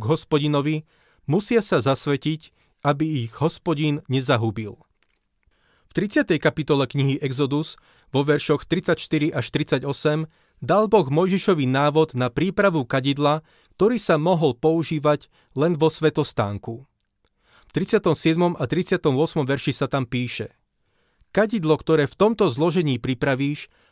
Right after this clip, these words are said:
nesmieš pripraviť pre seba. To bude sveté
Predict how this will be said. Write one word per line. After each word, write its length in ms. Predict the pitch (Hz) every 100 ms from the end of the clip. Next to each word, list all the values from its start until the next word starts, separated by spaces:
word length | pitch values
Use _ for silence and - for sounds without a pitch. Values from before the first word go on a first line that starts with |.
| _
nesmieš 560 | 143 226 - 165 156 -
pripraviť 640 | - 160 160 151 147 -
pre 80 | 139
seba. 480 | - 117 101 120 - _ _ _ _ _ -
To 80 | 156
bude 240 | 151 135
sveté 560 | 127 151 156 165 165 165